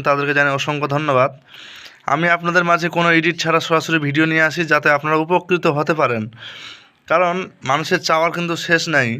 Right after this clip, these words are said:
আপনারা যত বেশি শেয়ার করে আমার মানে সাবস্ক্রাইবার বাড়াবেন বা সাবস্ক্রাইবার বাড়বে,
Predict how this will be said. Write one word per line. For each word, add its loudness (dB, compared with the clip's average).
আপনারা 0
যত -2
বেশি 0
শেয়ার 0
করে 2
আমার 2
মানে 0
সাবস্ক্রাইবার 2
বাড়াবেন 4
বা 0
সাবস্ক্রাইবার 2
বাড়বে, 2